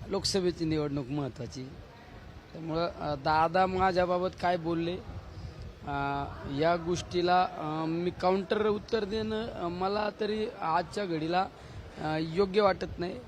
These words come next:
कारण दादा पण माझ्या, अ, ठिकाणी दादांचं माझ्या हृदयात सुद्धा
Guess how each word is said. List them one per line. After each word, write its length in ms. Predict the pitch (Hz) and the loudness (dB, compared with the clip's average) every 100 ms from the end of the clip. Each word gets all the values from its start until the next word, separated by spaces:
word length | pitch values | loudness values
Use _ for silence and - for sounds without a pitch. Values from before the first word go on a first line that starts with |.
| - - 139 | -14 -12 -6
कारण 280 | 151 147 160 | -4 -2 0
दादा 440 | 151 160 165 175 | 4 6 6 6
पण 180 | 226 226 | 4 2
माझ्या, 460 | 208 208 185 190 196 | 4 4 4 2 2
अ, 680 | 202 170 160 156 151 156 147 151 147 147 - | 0 0 0 0 0 -2 -2 -2 -4 -4 -8
ठिकाणी 360 | 135 156 165 | -4 -2 0
दादांचं 1080 | 165 160 165 165 170 160 - - - 165 160 - - | 2 4 4 2 0 -4 -8 -12 -4 0 0 -2 -6
माझ्या 480 | 147 147 151 151 147 | -4 0 2 2 0
हृदयात 400 | 151 139 143 143 | 0 2 2 0
सुद्धा 280 | - 139 151 | -8 -4 -2